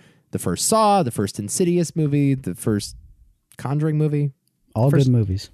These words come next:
Speaker 1: two Conjuring movies?
Speaker 2: Yeah.
Speaker 1: Yeah, okay. And then Aquaman now. So he's kinda, you know.
Speaker 2: He's done. You
Speaker 1: Yeah,
Speaker 2: think?
Speaker 1: left that period behind him. I don't know if
Speaker 2: I
Speaker 1: he's
Speaker 2: guess
Speaker 1: done, but
Speaker 2: Uh, well, you know what I mean.
Speaker 1: Yeah.
Speaker 2: <laughs> I, I guess he might direct.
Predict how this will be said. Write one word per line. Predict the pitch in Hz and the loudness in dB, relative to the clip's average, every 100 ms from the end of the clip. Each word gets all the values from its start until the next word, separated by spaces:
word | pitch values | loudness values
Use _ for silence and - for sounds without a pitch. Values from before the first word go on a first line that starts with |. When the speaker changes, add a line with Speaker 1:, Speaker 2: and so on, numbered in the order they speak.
| - | -6
Speaker 1:
two | - 240 | -2 0
Conjuring | 269 262 269 | 0 0 0
movies? | 262 262 262 - _ _ _ - | -2 -4 -6 -12 _ _ _ -4
Speaker 2:
Yeah. | 131 143 - _ _ _ - | -2 -2 -4 _ _ _ -10
Speaker 1:
Yeah, | 101 95 - | -8 -8 -12
okay. | - 117 _ _ _ _ - - | -18 -20 _ _ _ _ -18 -6
And | 135 117 | -2 -2
then | 110 | -4
Aquaman | 117 110 92 92 87 | -6 -6 -6 -4 -4
now. | 90 82 82 - | -4 -4 -8 -12
So | - 87 | -10 -6
he's | 92 | -6
kinda, | - 87 85 98 _ _ _ _ - | -8 -8 -8 -12 _ _ _ _ -10
you | 92 | -8
know. | 76 95 | -6 -6
Speaker 2:
He's | 101 | -4
done. | 92 85 98 - _ _ | -2 -4 -4 -12 _ _
You | 98 | -4
Speaker 1:
Yeah, | 95 | -2
Speaker 2:
think? | 95 | -2
Speaker 1:
left | 101 - | -4 -4
that | 101 - | -6 -4
period | 92 87 82 | -4 -4 -6
behind | 85 87 | -8 -8
him. | 90 110 | -10 -10
I | 247 339 | -6 -4
don't | 123 | -2
know | 101 | -2
if | |
Speaker 2:
I | |
Speaker 1:
he's | 101 | -2
Speaker 2:
guess | 127 | -2
Speaker 1:
done, | 104 113 98 120 _ | 0 -2 -2 -6 _
but | 95 98 - - | -6 -6 -8 -6
Speaker 2:
Uh, | 120 107 | -4 -4
well, | - 131 127 | -4 -2 0
you | 151 156 | 2 2
know | 95 | 2
what | 82 | -2
I | |
mean. | 98 120 - - | -6 -12 -14 -10
Speaker 1:
Yeah. | 160 175 | -4 0
Speaker 2:
<laughs> | 135 196 - - 143 - 202 - | 4 2 0 -8 -4 -2 -2 -2
I, | 156 131 | 0 0
I | 143 | 2
guess | 151 - | 2 2
he | 139 | 2
might | 123 110 | 2 0
direct. | 113 107 107 | 0 0 0